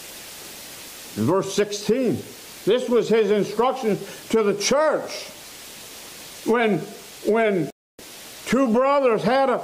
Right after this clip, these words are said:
problem, had a quarrel, one had, had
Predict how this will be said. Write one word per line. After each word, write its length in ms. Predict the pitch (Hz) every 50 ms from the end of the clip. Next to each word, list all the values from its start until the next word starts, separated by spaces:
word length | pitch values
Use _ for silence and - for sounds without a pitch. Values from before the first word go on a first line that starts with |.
| - - - -
problem, 560 | - - 262 277 294 294 294 262 220 196 180 160
had 180 | 180 226 233
a 80 | 226 233
quarrel, 680 | - - 156 170 - - 294 294 285 247 196 147 117 95 - - - - - - - - - - - - - - - - - - - - - - - - - - -
one 300 | 240 180 226 269 277 277
had, 440 | 254 226 247 254 247 233 202 165 - - - - - - - - -
had 400 | 208 233 226 214 196 170 160